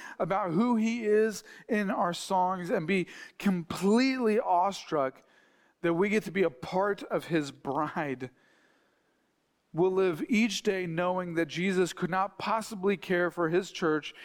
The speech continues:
any more than he already does. He died for his church.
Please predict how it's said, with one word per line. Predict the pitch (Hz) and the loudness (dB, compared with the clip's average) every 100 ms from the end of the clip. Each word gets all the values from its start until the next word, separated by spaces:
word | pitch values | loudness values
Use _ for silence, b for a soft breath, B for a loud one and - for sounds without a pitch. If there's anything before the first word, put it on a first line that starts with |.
| B B | B B
any | 214 220 226 | -2 0 -2
more | 208 202 208 | -2 -2 -2
than | 190 | -2
he | 165 175 | -4 -2
already | 196 165 170 165 160 | 0 2 0 -2 -2
does. | 143 139 131 123 - b b b b b b _ | 0 2 0 -4 -14 b b b b b b _
He | 185 | -2
died | 196 143 143 180 156 131 131 - | 0 0 -2 -2 -4 -6 -10 -12
for | - 160 139 | -2 0 2
his | 147 131 123 - _ | 2 0 -4 -16 _
church. | - 151 127 117 - - | -4 -2 -2 -6 -10 -12